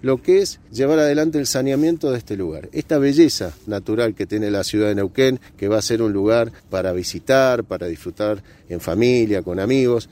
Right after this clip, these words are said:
tiene que ser no lo que hoy estamos viendo. Es un lugar donde durante años se acercó la basura, se tiraron de manera voluminosa cada uno de los residuos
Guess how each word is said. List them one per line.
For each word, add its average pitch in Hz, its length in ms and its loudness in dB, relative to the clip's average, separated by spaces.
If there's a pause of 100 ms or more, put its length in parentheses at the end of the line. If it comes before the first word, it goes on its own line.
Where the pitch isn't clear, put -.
tiene 196 240 0
que 165 140 0
ser 160 340 2 (220)
no 196 240 2
lo 180 140 2
que 139 100 -2
hoy 147 160 4
estamos 123 420 -2
viendo. 80 380 -4 (200)
Es 104 140 -10
un 113 80 -2
lugar 156 380 2 (120)
donde 110 220 -4
durante 117 440 0
años 214 460 0 (100)
se - 420 -4
acercó 113 500 0
la 147 100 4
basura, 190 580 0 (120)
se 110 220 -4
tiraron 139 640 0
de 107 120 2
manera 127 340 2
voluminosa 117 680 0
cada 131 300 -2
uno 135 280 0
de 113 120 0
los 95 120 -2
residuos 180 640 2